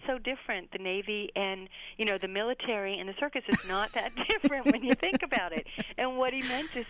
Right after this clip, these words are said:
he took his leadership skills and organizing people. He became the company manager, so, at the circus. So what he was doing is using a lot of the same skills he used in his job at the Navy as a leader and, and, uh, moving people from place to place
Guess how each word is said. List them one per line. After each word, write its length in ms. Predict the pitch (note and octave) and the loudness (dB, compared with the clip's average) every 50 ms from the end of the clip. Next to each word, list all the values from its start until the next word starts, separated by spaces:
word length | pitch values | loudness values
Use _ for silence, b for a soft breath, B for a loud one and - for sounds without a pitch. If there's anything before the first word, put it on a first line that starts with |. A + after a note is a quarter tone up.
| - - - | -12 -18 -16
he 340 | - - B3 B3 C4 C#4 - - - | -4 -2 0 0 0 0 -2 -2 -4
took 140 | B3 - - | -2 -2 -2
his 120 | A#3 G#3 - | -4 -4 0
leadership 440 | G3 G#3 A3+ B3+ C#4 A#3+ - A3+ - - - | -2 -2 0 0 -2 0 -2 -2 -2 -4 -8
skills 340 | - F#3 F#3 F3+ F#3 F3+ - | -4 -2 0 0 0 0 -2
and 140 | F#3 F3+ F3 B B B B B | -2 -4 -4 B B B B B
organizing 720 | - G3+ G#3 A#3+ A3 B3+ A#3+ G#3+ F#3+ G3 F#3 F#3 - F#3 F3+ | 2 2 2 2 0 -2 -4 0 0 0 0 0 -2 -4 -4
people. 300 | - - G#3 G3+ - F3 | -4 -6 -4 -2 0 0
He 60 | F3 | 0
became 360 | - F3+ - - F#3+ F#3 F#3 | 0 -2 -2 -2 -4 -4 0
the 180 | F3+ E3+ E3 - - - | 0 0 0 0 -2 -4
company 300 | - G3+ G3 - F3+ F3 | -6 -4 -4 -4 -6 -4
manager, 560 | E3+ E3+ F3 G3+ A#3+ C4+ C#4 A#3 - E3+ D#3 - - | -4 -2 -2 -2 -2 -2 -2 -2 -2 -4 -4 -4 -2
so, 220 | - E3+ D#3+ E3 D#3 B B B B B | 0 0 0 0 -2 B B B B B
at 100 | - - | -4 -2
the 80 | - F3 - - | -2 -2 0 0
circus. 260 | F3 D#3+ - - E3+ - - | 0 0 0 -4 -8 -6 -6
So 80 | F#3 | -2
what 140 | F#3 G#3 G3+ | 0 0 0
he 60 | G#3 | 0
was 120 | G#3 G#3 F#3+ - - | -2 -4 -8 -4 -4
doing 300 | A#3 B3 C4 B3+ A#3 G3+ | -2 -2 -2 -2 -2 -2
is 120 | F3+ F3 | -2 -2
using 300 | - F#3 F3+ - F#3+ F3+ | -2 -2 -2 -2 -2 -4
a 40 | F3 | 0
lot 200 | E3+ E3+ E3 E3 | 2 2 2 0
of 60 | E3+ | -2
the 60 | D#3+ E3 - | -6 -6 -4
same 160 | - E3 E3 - | -4 -4 -4 -8
skills 260 | - - D#3+ D#3+ D#3+ - - | -6 -4 -2 -2 -2 -4 -6
he 60 | E3+ | -6
used 360 | D#3+ F3 E3+ E3+ E3 D#3+ - B B B B B - | -2 0 0 0 0 -4 -8 B B B B B -4
in 100 | F#3 F#3 | -2 -2
his 140 | F3+ F3 - - | -2 -4 -2 0
job 220 | E3+ D3+ D3 D3 | 0 0 0 -2
at 80 | D#3 - | -4 -8
the 60 | - | -6
Navy 340 | D3+ D#3 E3+ F#3 - D#3+ D3+ | -6 -4 -4 -4 -2 -4 -4
as 100 | D3 C#3+ - | -4 -4 -4
a 60 | D3+ | -4
leader 340 | D3 D#3+ D#3+ E3 E3 D#3+ D#3 | -2 0 0 2 0 0 0
and, 160 | D3 C#3+ C#3+ B B B B B B | -2 -4 -8 B B B B B B
and, 240 | D#3+ D#3+ D#3 - - - | -4 -4 -4 -10 -6 -4
uh, 120 | D#3 D3+ | -4 -4
moving 400 | D3+ E3 F#3 F3+ E3+ F3+ F3+ E3 | -2 0 0 2 2 2 0 -2
people 300 | - - F#3 - E3+ D#3+ - | -2 -4 -4 -2 -4 -4 -4
from 140 | - D#3+ - | -4 -6 -4
place 240 | - D3 B2+ C3+ - - | -4 -4 -4 -4 -6 -8
to 80 | - G#3 | -12 -12
place 320 | - - F#3 F3+ F3 E3 | -6 -2 0 0 0 0